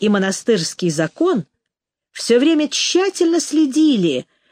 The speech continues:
за тем, чтобы мой компаньон ежегодно доставлял им точный отчёт о доходах с плантации,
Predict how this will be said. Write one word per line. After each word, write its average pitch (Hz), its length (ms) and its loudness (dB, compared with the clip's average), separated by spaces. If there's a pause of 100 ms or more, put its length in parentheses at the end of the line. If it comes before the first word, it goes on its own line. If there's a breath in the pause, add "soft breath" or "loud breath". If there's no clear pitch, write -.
(120)
за 202 240 0
тем, 208 300 0
чтобы 196 320 0
мой 240 180 4
компаньон 190 760 0
ежегодно 233 920 0
доставлял 254 680 0
им 254 120 0
точный 208 580 -2
отчёт 311 440 -2 (400 soft breath)
о 214 140 0
доходах 220 540 0
с - 100 -12
плантации, 170 840 -4